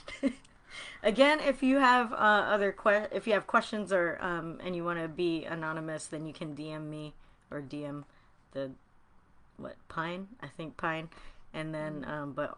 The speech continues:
Speaker 1: yeah, we are looking at the comments. This is our first time using Facebook Live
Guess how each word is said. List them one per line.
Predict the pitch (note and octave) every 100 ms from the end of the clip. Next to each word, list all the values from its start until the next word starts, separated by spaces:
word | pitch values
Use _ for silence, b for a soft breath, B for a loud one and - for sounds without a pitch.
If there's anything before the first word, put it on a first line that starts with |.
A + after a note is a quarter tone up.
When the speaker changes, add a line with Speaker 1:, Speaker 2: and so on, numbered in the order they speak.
| -
Speaker 1:
yeah, | D#3 D3+ C#3+
we | C3+ D3
are | D#3+
looking | D3+ - D3+
at | C#3 B2
the |
comments. | - C#3 C3+ B2
This | A3
is | D4+
our |
first | C#4 - G3 G3
time | - F3 E3+ G3+ A3 - - - - - _ _ - - -
using | - E3+ F#3+ F3+
Facebook | - E3+ - E3+
Live | D3+ D3+ D#3+ F#3 -